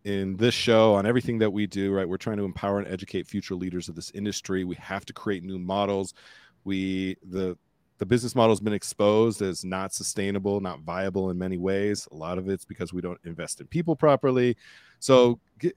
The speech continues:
give us an idea, right? When you yourself are now recognizing that you need to be a leading voice in this industry, you want to empower other women to be leading voices in a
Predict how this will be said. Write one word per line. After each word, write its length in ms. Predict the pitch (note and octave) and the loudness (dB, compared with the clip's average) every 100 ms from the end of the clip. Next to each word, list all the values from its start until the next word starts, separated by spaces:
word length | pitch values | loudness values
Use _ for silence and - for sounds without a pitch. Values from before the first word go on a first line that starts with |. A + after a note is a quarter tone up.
| - | 4
give 120 | E3+ | 6
us 140 | G3 | 8
an 60 | G3 | 8
idea, 580 | E3 A2 C3 B2 D#2+ C#2 | 8 8 8 8 4 -2
right? 260 | - G2 G#2 | 0 2 2
When 200 | F#2+ G#2 | 2 2
you 280 | G#2+ B2+ C#3 | 6 8 10
yourself 640 | B2+ A2+ - C#3 B2 A2+ | 8 4 4 6 6 4
are 80 | A2 | 2
now 160 | A2 G#2+ | 2 4
recognizing 680 | A#2 A2+ A2 G#2 G2 G2 | 2 0 -2 -2 -2 -2
that 140 | F#2+ E2+ | -4 -4
you 180 | G2+ C#3+ | -2 0
need 180 | C3+ | 0
to 80 | A2 | -2
be 140 | F#2+ G2 | -2 -4
a 80 | |
leading 300 | F#2 G2 F#2+ | -2 -4 -6
voice 300 | F2 F#2 E2+ | -6 -6 -6
in 60 | F2+ | -8
this 160 | E2+ E2+ | -12 -10
industry, 400 | E2 - - F2 | -12 -14 -12 -8
you 120 | F#2+ | -6
want 160 | G2+ | -6
to 40 | F#2+ | -6
empower 420 | F#2 G2+ G2 F2+ - | -6 -2 -2 -4 0
other 300 | A#2+ C#3+ A2+ | 4 4 4
women 460 | G2+ C3+ A#2+ F#2+ F2+ | 4 2 2 -2 -6
to 140 | G2 | -8
be 180 | E2+ F#2 | -6 -6
leading 380 | F#2 F#2+ F#2 E2 | -6 -6 -6 -8
voices 560 | E2+ E2 F2 F2+ A#2 - _ _ - | -10 -8 -8 -8 -10 -14 _ _ -10
in 120 | G2 | -8
a 100 | E2 | -8